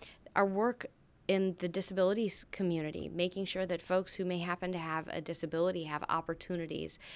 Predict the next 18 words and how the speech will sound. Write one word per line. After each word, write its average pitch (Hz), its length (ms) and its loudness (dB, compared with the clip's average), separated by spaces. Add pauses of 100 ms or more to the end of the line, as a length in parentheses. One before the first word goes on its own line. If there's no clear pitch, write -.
(240)
to 165 200 2
jump 175 360 0
into 170 340 -2
the 165 100 -8
traditional 156 640 -6
economy 160 600 -6
and 156 120 -4
begin 160 320 -2
to 156 140 -6
succeed, 160 720 0
and 156 160 -2
how 160 160 0
our 160 140 2
Division 175 400 0
of 160 80 -2
Vocational 156 640 0
Re-, 156 140 -2 (180)
Rehabilitation 165 920 2